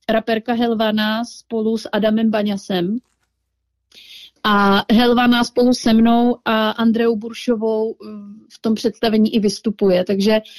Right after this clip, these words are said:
jsme vlastně s Andrejkou, ehm, dvě herečky tam a Helvana jako za tu hudební složku, ale velmi zdatně s námi hraje, bych řekla. <laughs>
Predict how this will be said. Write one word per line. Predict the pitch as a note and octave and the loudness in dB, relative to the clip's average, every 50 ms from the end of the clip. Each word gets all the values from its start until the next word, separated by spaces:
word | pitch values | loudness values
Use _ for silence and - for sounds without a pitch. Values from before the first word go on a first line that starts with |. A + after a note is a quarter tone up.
| - - | -20 -18
jsme | - - - G#3+ G#3 G#3 | -8 -2 0 2 2 2
vlastně | G3+ G#3+ G#3 G#3 - - - A#3 A#3 A3+ A3+ A3 A3 A3 A3+ | 2 0 -2 -2 -4 -2 0 2 2 2 2 2 2 0 -2
s | A3 - - | -4 -6 -6
Andrejkou, | G#3+ A3 G#3+ G#3 A3 G#3+ G#3+ G#3+ - A3+ G#3+ G#3+ G#3+ G#3+ G#3+ G#3+ A3 A3 G#3+ _ _ _ _ _ _ _ _ - | -2 0 0 2 2 0 -2 -2 -2 0 0 2 2 2 2 0 0 -2 -6 _ _ _ _ _ _ _ _ -10
ehm, | - - G3+ G3 G3 G3+ G3 G3 G3 G3 G3 G3 G3 G3+ G#3 G#3 _ _ _ _ _ _ _ _ _ _ _ _ _ _ _ _ _ _ _ _ _ - | -6 -2 0 2 2 2 2 2 0 0 -2 -2 -2 -4 -6 -8 _ _ _ _ _ _ _ _ _ _ _ _ _ _ _ _ _ _ _ _ _ -6
dvě | G3+ G#3 A3+ A#3 | -4 0 2 2
herečky | A#3 A3 G3+ F#3+ - - - - B3 A#3 | 2 2 0 -2 -4 -6 -6 -4 -4 -2
tam | - B3+ C4 C4+ C4+ C#4+ C4+ _ - | -2 -2 -2 0 -2 -2 -4 _ -10
a | - G#3 G3+ G3+ G3 G3 G3 G3 G#3 G#3+ - _ - | -8 -6 -4 -2 -2 -2 -2 -4 -6 -8 -12 _ -4
Helvana | G3+ A3 G#3 F#3+ G3 G3 G3 G3 F#3+ F#3 F#3 F#3+ G3+ - | -2 -2 -2 0 0 0 2 2 2 2 0 -2 -4 -4
jako | A3 G3+ F#3+ - _ - F#3+ F3+ F3+ F3+ F3+ F3+ F3 G3 A3 G3 - - - - - - _ _ _ _ - - - | -4 -4 -4 -4 _ -2 -2 0 0 0 0 -2 -2 -4 -6 -8 -10 -16 -20 -20 -20 -20 _ _ _ _ -14 -10 -6
za | - G3 G3 | -2 -2 -2
tu | F#3 - G3 | 0 0 0
hudební | F#3+ G3 F#3+ G3 F3+ G3 G3 | 0 2 0 2 2 2 2
složku, | F#3+ - - F#3+ F#3 - - - F#3 F3+ - - | 2 0 -2 -4 -4 -6 -6 -4 -4 -2 0 0
ale | F3+ F#3 F3+ F#3+ F#3+ - - | 0 0 0 -2 -4 -4 -2
velmi | G3 F#3+ F#3+ F#3 F#3+ G3 F#3+ | 0 0 2 2 2 2 2
zdatně | F#3 F#3+ F#3 - - F#3+ F#3+ F#3 F#3 G3+ - | 0 -2 -4 0 2 2 4 4 2 0 -2
s | - - | -2 -2
námi | G#3 F#3+ F#3+ F3+ F#3 F#3 F#3 - - - - - | 0 0 2 2 0 0 -2 -4 -10 -20 -10 0
hraje, | - G3+ F#3+ F3+ - - - - - _ - | 2 2 4 4 2 2 0 -2 -4 _ -2
bych | G#3+ G#3 - | -2 -2 0
řekla. | - G#3+ - - B3 A3 | -2 -6 -4 -2 -4 -4
<laughs> | - | -4